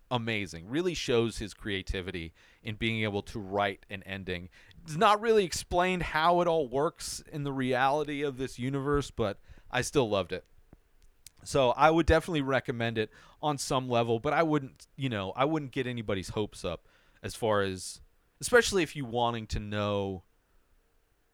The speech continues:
more about Art the Clown, like the mythology or the backstory of Art the Clown,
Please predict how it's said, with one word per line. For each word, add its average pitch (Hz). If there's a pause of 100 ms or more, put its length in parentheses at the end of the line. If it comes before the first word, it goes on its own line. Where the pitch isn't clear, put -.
(380)
more 120
about 107
Art 101
the 113
Clown, 101
like 95
the 107
mythology 98
or 87
the 85
backstory 90
of 82
Art 87
the -
Clown, 90